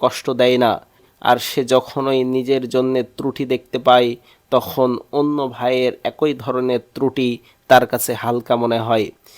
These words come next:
আর যে ব্যক্তি নিজের দোষ ত্রুটি উপেক্ষা করে মানুষের দোষ ত্রুটি নিয়ে ব্যস্ত থাকে, তার অন্তর অন্ধ হয়ে যায়,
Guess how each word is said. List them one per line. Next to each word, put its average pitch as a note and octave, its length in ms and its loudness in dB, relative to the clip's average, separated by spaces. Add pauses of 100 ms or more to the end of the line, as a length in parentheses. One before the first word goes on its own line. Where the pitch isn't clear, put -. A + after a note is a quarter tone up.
(200)
আর B2 120 2
যে C3+ 160 2
ব্যক্তি C#3+ 240 -2
নিজের C#3+ 420 2
দোষ C#3+ 240 2
ত্রুটি D#3 220 0
উপেক্ষা D3+ 460 -2
করে D3+ 360 2 (340)
মানুষের C#3+ 560 2
দোষ C#3+ 280 0
ত্রুটি D3+ 220 -2
নিয়ে D3 220 2
ব্যস্ত C#3 320 -2
থাকে, C#3+ 480 0 (380)
তার C#3 140 4
অন্তর C#3+ 480 4
অন্ধ C#3 260 4
হয়ে C#3+ 300 2
যায়, C3+ 340 2